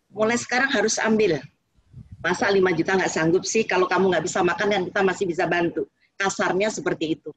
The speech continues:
Speaker 2: Ya.
Speaker 1: Kasarnya seperti itu.
Speaker 2: Oke.
Speaker 1: Dan saya dulu juga nyicil-nyicil gitu, sekarang ya alhamdulillah, Pak,
Speaker 2: Hmm.
Speaker 1: udah banyak yang lunas, nggak berasa gitu loh. Bayarnya aja yang berasa, tapi
Speaker 2: <laughs>
Speaker 1: ya nggak berasa juga gitu loh.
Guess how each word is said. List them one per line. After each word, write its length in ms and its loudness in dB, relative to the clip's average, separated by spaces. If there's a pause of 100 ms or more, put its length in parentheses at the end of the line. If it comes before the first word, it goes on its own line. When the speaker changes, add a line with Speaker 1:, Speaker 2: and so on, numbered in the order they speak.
(320)
Speaker 2:
Ya. 220 -12 (260)
Speaker 1:
Kasarnya 560 -2
seperti 380 -14
itu. 100 -20 (600)
Speaker 2:
Oke. 360 -16
Speaker 1:
Dan 160 0
saya 240 0
dulu 200 2
juga 240 0
nyicil-nyicil 680 2
gitu, 200 0
sekarang 600 -2
ya 240 2
alhamdulillah, 640 0
Pak, 200 0 (280)
Speaker 2:
Hmm. 400 -16
Speaker 1:
udah 160 -2
banyak 320 0
yang 160 -2
lunas, 360 2
nggak 200 0
berasa 400 -2
gitu 200 -6
loh. 120 -8 (400)
Bayarnya 480 -2
aja 160 -2
yang 80 0
berasa, 360 -2
tapi 360 -2 (160)
Speaker 2:
<laughs> 320 -6
Speaker 1:
ya 120 -2
nggak 120 0
berasa 280 0
juga 360 0
gitu 240 -8
loh. 80 -20